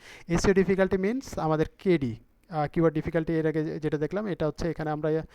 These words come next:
আহ, Uber Suggest এসে, এ, কেডি পাবো না, Uber Suggest এসে পাবো এসডি। ওকে, so এসডি এখানে আমরা একটা দেখতে পাচ্ছি। এখান থেকে কিন্তু এই কটা বিষয় মাথায় রেখে কিন্তু আমরা এখান থেকে কিওয়ার্ড রিসার্চ করে নিতে পারবো। এবং, আহ, এখানে দেখেন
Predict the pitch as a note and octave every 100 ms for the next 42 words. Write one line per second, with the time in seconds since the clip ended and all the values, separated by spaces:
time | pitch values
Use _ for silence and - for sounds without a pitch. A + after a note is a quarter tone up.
0 | - - - E3 E3 F#3 F#3 F3+ - F3+
1 | - B3 G3+ F3 E3 - G3 G3+ F#3+ F3
2 | G3+ F#3 E3 E3+ D#3 D#3+ D3 E3 E3+ D#3+
3 | E3 D#3+ F3 D3 B2 - - _ _ -
4 | F3+ C#3 - - - - - F#3 F3+ F3+
5 | E3+ E3 F3 D#3+ D#3 - D3 C#3 C3+ -
6 | F3 G#3 G#3 G#3 G#3 G3 G#3 F3 F3+ F3+
7 | D#3+ F3+ D#3 D#3+ D#3+ D#3+ D#3+ D#3+ D3 D3
8 | D3+ D#3+ F3 D3 D3+ C#3 - - D#3 D#3+
9 | F3+ E3+ B2+ A2+ - - - - - _
10 | _ _ F#3+ F#3+ F#3 A3+ F#3+ F3+ F3 F3
11 | F#3 F#3+ G3 F#3+ F#3 F#3 F#3